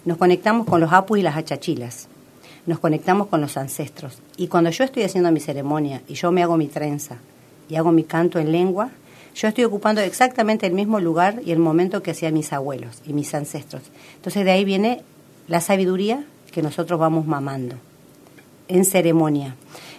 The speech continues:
Entonces, eh, la gente no entiende porque no ve la naturaleza, no se comunica con la naturaleza, y la sabiduría está en la naturaleza.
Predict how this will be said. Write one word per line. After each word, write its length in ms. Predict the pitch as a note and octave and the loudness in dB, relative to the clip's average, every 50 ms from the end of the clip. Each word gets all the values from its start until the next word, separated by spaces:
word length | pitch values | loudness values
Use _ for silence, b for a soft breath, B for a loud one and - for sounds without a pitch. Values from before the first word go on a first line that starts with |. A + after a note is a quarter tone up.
| B - | B -8
Entonces, 480 | F#3 D#3 G#3 A3 G3+ A#3+ A#3 A#3 - - | -2 0 0 2 2 2 0 0 -2 -2
eh, 380 | F3+ F3+ F3 F3 E3+ E3+ E3+ F3 | 2 4 4 6 4 4 4 4
la 120 | F3 F#3+ F#3 | 4 2 4
gente 280 | F#3+ A#3+ A#3+ - A#3+ | 4 2 2 2 4
no 100 | A3 G#3+ | 4 4
entiende 500 | G#3+ G#3 G#3 - A3 A3 G#3+ G3 G#3+ G3+ | 4 4 4 4 4 4 6 4 2 0
porque 360 | G#3 - F#3+ E3+ - - F3 | 0 2 0 2 4 4 6
no 360 | E3+ F3+ F#3+ G3 G#3+ A3+ G#3+ - | 6 8 8 8 6 6 4 2
ve 380 | D3+ D3 F3 F3+ F#3 G3 G#3 G#3+ - - - - - | 0 2 4 4 4 2 0 -4 -10 -18 -20 -12 -6
la 140 | D3+ D#3 D#3 | -2 2 2
naturaleza, 680 | D#3+ D3+ D3 - D#3+ D#3+ D#3+ E3 F3+ F#3 - G3+ F#3+ - | 2 2 2 0 0 0 2 2 0 0 0 -2 -2 0
no 200 | E3+ F3 F#3+ G3+ | 2 2 2 2
se 160 | G3 - F#3+ | 0 -2 -4
comunica 520 | G3 F3 D3 D3 D3 C#3 D3 D3 - D#3 C#3+ | -2 -2 -2 -2 -2 -2 -4 -4 -6 -8 -6
con 240 | - D3 C#3+ C#3 | -4 -4 -4 -4
la 100 | C3+ C3+ | -4 -6
naturaleza, 640 | C3 C3+ C3+ C3 - C3+ C3+ C3 D3 D3 - E3+ D#3+ B B B B B B B - | -6 -6 -8 -8 -10 -10 -10 -8 -8 -8 -8 -8 -10 B B B B B B B -6
y 140 | - F#3 F#3+ | -2 0 2
la 100 | G3+ G3 | 2 2
sabiduría 420 | F#3+ - G3 F#3 F#3+ G3 A3 C4+ | 2 2 2 2 2 2 0 -2
está 180 | C#4 - - G3+ | -4 -4 -2 0
en 40 | F#3 | 0
la 100 | F#3 E3+ | 2 2
naturaleza. 680 | D#3+ D3+ - D#3 C#3+ D3+ D3+ E3+ F#3+ F#3+ - C#3 | 0 -2 -4 -6 -8 -6 -6 -6 -6 -8 -10 -14